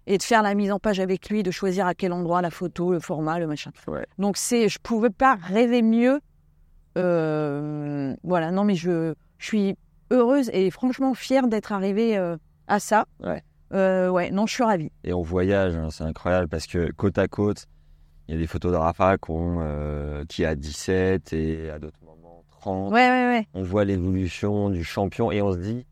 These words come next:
Speaker 2: moi ça m'a fait ça, me dire, waouh, on se rendait vraiment pas compte à qui on avait affaire à l'époque. Et même moi, tu vois, j'étais triste parfois quand il battait Roger, il y mettait une trempe à Roland. Et en fait, après coup, tu te dis, waouh, mais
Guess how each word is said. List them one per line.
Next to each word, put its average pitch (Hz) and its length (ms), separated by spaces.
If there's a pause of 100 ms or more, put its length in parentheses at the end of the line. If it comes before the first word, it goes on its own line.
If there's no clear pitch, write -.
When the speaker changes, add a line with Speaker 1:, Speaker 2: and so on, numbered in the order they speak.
(400)
Speaker 2:
moi 104 100
ça 113 140
m'a 85 100
fait 85 120
ça, 110 300 (100)
me 82 200
dire, 92 340 (120)
waouh, 90 340
on 76 60
se - 100
rendait 87 220
vraiment 87 340
pas 98 200
compte 104 260
à 80 80
qui - 140
on 90 80
avait 85 200
affaire 82 340
à 80 60
l'époque. 80 300 (420)
Et 87 120
même 117 200
moi, 113 160
tu - 100
vois, 113 180 (440)
j'étais - 280
triste 120 340
parfois 98 240
quand - 220
il 85 40
battait 85 280
Roger, 90 540
il 78 120
y 78 40
mettait 78 280
une 80 220
trempe 92 360
à 82 60
Roland. 92 540 (600)
Et 65 60
en 69 60
fait, - 260
après 80 240
coup, - 180
tu - 180
te 73 40
dis, 73 160 (100)
waouh, 50 240
mais 50 160